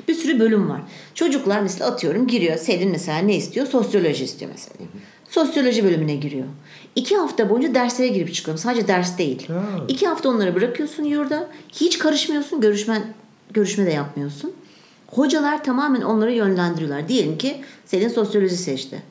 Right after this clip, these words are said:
Speaker 1: Ama hocalar bakıyorlar, gözlemliyorlar.
Speaker 2: Deneme
Speaker 1: Diyorlar
Speaker 2: sürümü
Speaker 1: ki,
Speaker 2: gibi bir şey.
Speaker 1: Tabii, yok diyor. Senin diyor yeteneğin atıyorum işte muhasebe belki de.
Speaker 2: Vay canına, takdir
Speaker 1: Ve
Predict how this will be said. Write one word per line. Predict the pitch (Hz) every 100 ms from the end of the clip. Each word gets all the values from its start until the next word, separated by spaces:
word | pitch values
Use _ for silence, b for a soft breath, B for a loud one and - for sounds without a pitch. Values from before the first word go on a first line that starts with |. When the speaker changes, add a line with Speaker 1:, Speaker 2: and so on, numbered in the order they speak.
| - _ B B B B -
Speaker 1:
Ama | 202
hocalar | 247 202 180 202 240
bakıyorlar, | 180 180 226 175
gözlemliyorlar. | 160 175 175 190 196 233 226
Speaker 2:
Deneme | 127 131
Speaker 1:
Diyorlar | 147 156 143
Speaker 2:
sürümü | 131 127
Speaker 1:
ki, |
Speaker 2:
gibi | 123 143
bir | 160
şey. | - 185
Speaker 1:
Tabii, | 254 226 185
yok | 214 262 262
diyor. | 170 147 151
Senin | - 240 277 233
diyor | 175
yeteneğin | 170 202 208 220
atıyorum | 214 202 233 220 226 -
işte | - -
muhasebe | 202 196 190 190 180
belki | 143 131
de. | 127
Speaker 2:
Vay | 139 151
canına, | 139 117 110 -
takdir | 113
Speaker 1:
Ve | 277